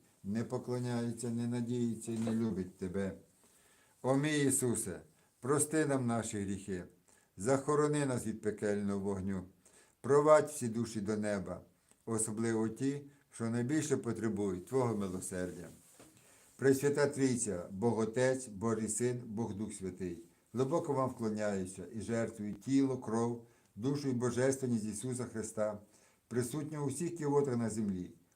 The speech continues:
на долужній образ, святотаз і байдужості, якими Він є зневажний. Ради безконечних заслуг Його найсвятішого серця і пречистого серця Марії,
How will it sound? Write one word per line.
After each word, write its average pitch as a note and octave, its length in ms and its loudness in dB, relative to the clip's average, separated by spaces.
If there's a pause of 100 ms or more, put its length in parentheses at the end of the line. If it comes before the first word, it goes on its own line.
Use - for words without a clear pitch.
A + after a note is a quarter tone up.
(100)
на G#2+ 140 -2
долужній G#2 500 0
образ, A2+ 600 0
святотаз A2 640 -2
і G#2+ 40 -6
байдужості, A#2 840 -2 (300)
якими D#3 440 -2
Він C#3+ 220 -2
є C3 80 2
зневажний. F#2+ 640 -2 (460)
Ради G#2+ 300 -2
безконечних C#3 680 -2
заслуг C#3 600 -2 (260)
Його B2 200 2
найсвятішого C3 760 -2
серця A#2+ 580 -2 (280)
і G2+ 60 -10
пречистого C#3+ 600 -6
серця C3+ 440 0
Марії, B2 580 -2